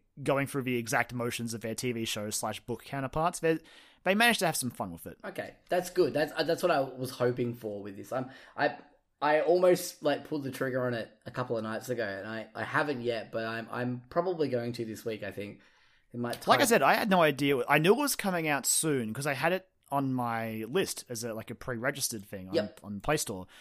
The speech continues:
Speaker 1: and I mustn't have gotten a notification. The way I found out was I saw that GameSpot's review went up, and I was like, "Wait a second,
Speaker 2: Yep.
Speaker 1: does that mean it's out?" Went to the Play Store, bam, right there, five ninety-nine, purchased immediately. And yeah, I'm having a blast with it. It's,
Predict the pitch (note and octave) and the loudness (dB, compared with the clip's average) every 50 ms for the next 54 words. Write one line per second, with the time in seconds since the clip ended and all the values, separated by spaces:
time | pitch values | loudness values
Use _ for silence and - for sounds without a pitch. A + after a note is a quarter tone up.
0 | - - - - - D3 D3+ D#3+ C3 - - B2 C3 C#3+ E3 - G3+ F3 D3 B2 | -20 -20 -16 -4 2 4 4 4 4 0 -8 -4 -2 0 0 0 0 -2 -2 -2
1 | A#2 D3 C3 C#3 B2+ C3 C3+ C3 A#2+ - A#2 - C#3 D#3+ F3+ - - A#2 G#2 G#2 | -2 -2 -2 -2 -2 -2 -2 -4 -4 -6 -4 2 2 2 2 2 -2 -4 -6 -8
2 | - _ _ _ _ _ _ _ - C#3+ D3+ E3 D#3+ D3+ C#3 - D3+ C#3+ C3+ B2+ | -10 _ _ _ _ _ _ _ -2 2 4 6 6 6 6 4 4 4 4 4
3 | C#3 D3 C#3+ C#3 C3 C3+ B2+ B2 - - C#3 C3 A#2+ B2 F#2+ - C3+ B2 C#3 D#3 | 2 2 2 0 -2 -2 -2 -2 -2 -2 -2 -4 -4 -6 -4 -2 0 2 2 2
4 | D3 - - D3+ C3+ - - C3+ B2 A2 A#2+ C3 C#3 D3 E3 E3 F#3+ A3+ C4+ C4+ | 0 -2 -2 -2 -4 -4 -4 -8 -6 -4 -2 0 2 2 2 2 2 0 0 -2
5 | - - _ _ _ _ _ _ _ _ _ _ _ - B2 A#2+ B2 B2 B2 A#2+ | -10 -20 _ _ _ _ _ _ _ _ _ _ _ -8 -4 -4 -2 -2 -4 -4
6 | - - - - D3+ - - - - - A#2 - G3 G#3+ A#3 - - A2 B2+ A#2 | -8 -6 -4 -4 -2 -2 0 -2 -2 -2 -2 -2 -2 -2 -4 -8 -10 -6 -6 -4
7 | G#2+ A2 G#2+ G#2 G2+ - - A#2 D3 A3 C#4 C#4+ - _ _ _ _ - A#2+ C#3 | -4 -4 -8 -8 -10 -8 -2 0 0 0 0 -2 -8 _ _ _ _ -6 -2 -2
8 | C#3+ B2+ D3+ C#3+ D3 - D#3 D#3 D#3+ - - G3 G#3 G3+ C3+ A2+ C3 D3+ F3 F#3 | -2 0 0 -2 -2 2 2 2 2 2 2 2 0 0 2 2 2 4 4 2
9 | F3 D#3 D3+ D#3+ E3 D#3+ E3 E3 E3+ - - D#3+ D#3 D3+ D#3+ D#3 D3 C#3+ D#3+ F#3+ | 0 -2 -2 -4 -2 0 2 2 2 2 0 0 0 0 -2 -4 -2 0 0 0
10 | F3+ D#3+ D#3+ E3 - - - E3 D#3 D#3 - D#3+ - C3+ A2+ A2 A#2+ C#3+ D#3 D3 | 0 -2 -2 -6 -8 -6 -2 0 0 0 -2 -4 -4 -2 -2 0 0 0 0 0
11 | B2+ G#2+ G2 G2+ G2+ G#2 - _ - - - _ _ _ _ - B2 B2 B2 B2+ | 0 -2 -4 -6 -8 -10 -12 _ -20 -20 -20 _ _ _ _ -8 -6 -4 -2 0
12 | D3+ D#3+ C#3 B2 B2 B2 B2+ C#3+ C#3 C#3 C3+ C3 A#2 B2 A#2+ C3 E3+ - D3 B2+ | 2 2 2 2 0 0 0 0 0 0 -2 -2 -2 -2 -2 -2 -2 -2 -4 -6
13 | - A#2+ A2+ A2 - A2+ A#2+ A#2+ - - - - - - - - | -4 -4 -4 -4 -4 -4 -6 -4 -2 0 0 0 0 0 -2 -4